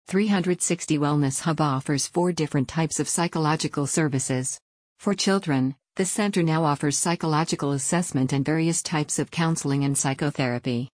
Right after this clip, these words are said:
Hypnotherapy may also be recommended, depending on the child's specific case. The center is led by Doctor Lenny Su, who believes that pain is mandatory, suffering is optional.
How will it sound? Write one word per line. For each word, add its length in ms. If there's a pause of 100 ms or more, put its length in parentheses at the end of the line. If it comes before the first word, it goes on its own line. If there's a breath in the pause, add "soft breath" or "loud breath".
(300)
Hypnotherapy 840
may 180
also 300
be 160
recommended, 720 (220)
depending 420
on 80
the 80
child's 400
specific 560
case. 480 (140)
The 100
center 400
is 160
led 220
by 140
Doctor 380
Lenny 360
Su, 220
who 120
believes 420
that 160
pain 220
is 160
mandatory, 720 (220)
suffering 420
is 140
optional. 560